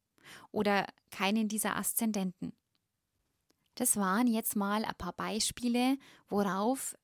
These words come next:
man schaut, wenn man ein klassisches Horoskop öffnet. Es gibt da natürlich noch so, so viel mehr Verbindungen, die wir da im Horoskop betrachten. Und am Ende des Tages ist es sowieso so,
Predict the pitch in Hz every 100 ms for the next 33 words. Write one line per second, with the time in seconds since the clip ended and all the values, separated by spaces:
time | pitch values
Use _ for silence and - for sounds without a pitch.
0 | - 202 196 190 - 185 208 240 - 202
1 | 208 214 214 - - 202 - 190 - 226
2 | - 220 - 208 - - - 196 - -
3 | _ 190 170 - 175 175 _ - _ _
4 | - - - - 254 - 233 226 - 233
5 | 226 220 214 - 226 240 240 226 220 -
6 | 220 226 214 202 208 220 - - 220 220
7 | 208 180 175 196 220 - - - - 220
8 | 214 220 202 202 208 196 202 208 - -
9 | 196 - - - - - - 196 202 _
10 | _ - - - - - - 214 214 208
11 | _ - 208 226 254 254 - 233 208 226
12 | 240 - 220 226 - 214 220 - 233 254
13 | 208 202